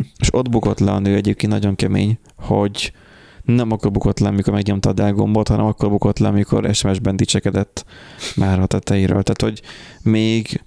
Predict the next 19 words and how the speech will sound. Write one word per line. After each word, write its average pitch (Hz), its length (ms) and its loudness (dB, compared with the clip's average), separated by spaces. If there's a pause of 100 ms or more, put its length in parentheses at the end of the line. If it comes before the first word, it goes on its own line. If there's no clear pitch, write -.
(200)
érted, 110 400 0
felgyújtasz 113 680 0
egy, 101 360 -2
felgyújtod 113 440 0
a 101 60 2
munkahelyedet, 101 680 0
most - 180 -2
mondjuk 98 260 0
ezt 104 200 -2
így 104 140 2
nagyon 98 240 0
egyszerűen, 101 540 -2 (380)
és - 140 0
még 107 100 2
utána 101 240 0
dicsekedsz 101 440 -2
is 98 140 2
a 98 60 2
másiknak. - 840 -2